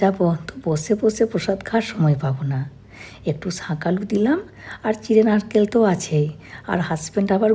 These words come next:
গুড় কিনে নিয়ে এসেছে, বলছে মাকে গুড় চিড়ে দেব। আর এখনও মিষ্টিটা আনতে বাকি আছে।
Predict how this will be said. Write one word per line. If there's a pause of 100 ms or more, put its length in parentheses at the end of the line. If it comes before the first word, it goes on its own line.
গুড়
কিনে
নিয়ে
এসেছে, (580)
বলছে (340)
মাকে (140)
গুড় (100)
চিড়ে (100)
দেব। (1040)
আর (220)
এখনও (100)
মিষ্টিটা
আনতে (100)
বাকি (120)
আছে।